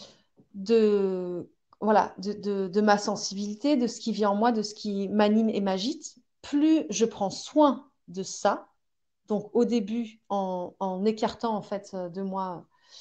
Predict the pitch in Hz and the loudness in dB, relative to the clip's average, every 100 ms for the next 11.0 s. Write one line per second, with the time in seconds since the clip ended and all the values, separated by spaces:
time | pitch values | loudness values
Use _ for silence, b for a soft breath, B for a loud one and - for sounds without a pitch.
0 | B B 208 202 - 226 220 202 - 202 | B B -6 -4 -4 -6 -6 -14 -10 -10
1 | 185 175 170 165 _ _ _ _ _ _ | -8 -10 -14 -18 _ _ _ _ _ _
2 | _ _ _ _ - 214 190 - 311 - | _ _ _ _ -4 -2 -2 -2 -4 -6
3 | - b b b 240 240 285 349 294 277 | -18 b b b -4 0 2 4 4 4
4 | 294 320 - 214 220 220 220 254 - 269 | 2 0 -2 0 2 2 0 -2 4 4
5 | 262 202 214 - 254 254 254 214 196 208 | 4 0 -8 0 4 4 4 0 -4 -4
6 | - 202 190 - 202 180 220 214 208 214 | -6 -6 -6 -8 -8 2 4 4 2 0
7 | 285 302 302 262 - _ _ 208 247 269 | 2 2 0 -4 -6 _ _ 6 8 8
8 | 262 - 226 - 208 - - _ _ _ | 6 2 -2 -4 -10 -10 -16 _ _ _
9 | _ _ _ _ _ - B B B B | _ _ _ _ _ -20 B B B B
10 | _ 220 220 208 208 196 196 190 185 | _ 2 2 4 2 2 0 -2 -6